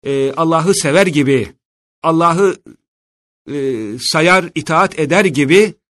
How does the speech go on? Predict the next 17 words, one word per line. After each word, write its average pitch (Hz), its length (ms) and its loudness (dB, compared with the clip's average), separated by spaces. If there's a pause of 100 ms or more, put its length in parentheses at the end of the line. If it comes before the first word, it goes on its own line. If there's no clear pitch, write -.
(100)
onları 156 340 0
yüceltmemek 131 800 -2
mecburiyetimiz 110 800 -6
var. 95 260 -14 (520)
Her 240 220 -2
şeyden 170 400 0
fazla 160 520 -2 (160)
Allah'ı 156 480 2
büyük 147 360 -2 (500)
kılmamız, 147 580 0 (140)
büyüklememiz, 139 880 0 (360)
onu, 156 400 -4 (400)
e, 127 320 -8 (1000)
otorite, 165 640 0 (360)
tek 214 260 -2
yönelinecek 151 640 0
zat 180 440 0